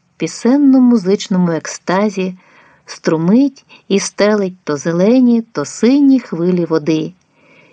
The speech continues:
І ця серпанком повита ріка попереду нескінченна, обрієм необмежена, бо там,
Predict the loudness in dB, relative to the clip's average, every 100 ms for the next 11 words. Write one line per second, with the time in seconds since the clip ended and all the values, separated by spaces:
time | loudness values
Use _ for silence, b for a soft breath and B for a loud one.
0 | -4 -4 0 -2 0 -2 -2 0 -2 -2
1 | -6 -2 -2 0 0 -2 -2 -2 -4 -4
2 | -12 _ _ -6 -4 -2 -2 -2 -4 -8
3 | -8 -6 -6 -4 -2 0 0 -2 -6 b
4 | b b b _ -2 0 0 -2 -4 -4
5 | -4 -4 -2 0 0 -2 -4 -6 -12 _
6 | _ _ -8 -2 0 0 -4 -6 -8